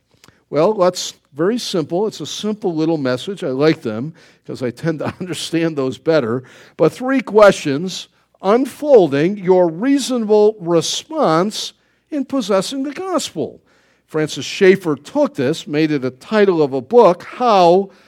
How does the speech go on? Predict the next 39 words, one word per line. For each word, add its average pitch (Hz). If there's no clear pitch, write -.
Then 180
Shall 190
We 240
Live? 294
That 190
is, 202
if 170
I 180
possess 185
the 160
gospel, 123
I've 160
repented, 247
and 147
therefore 175
I'm 135
not 285
gonna 151
perish, 113
what's 160
the 294
impact 311
in 120
my 110
life? 95
And 165
so 226
an 180
easy 175
way 165
to 139
unfold 208
it, 165
as 139
we 143
look 233
at 139
twelve 127
one, 120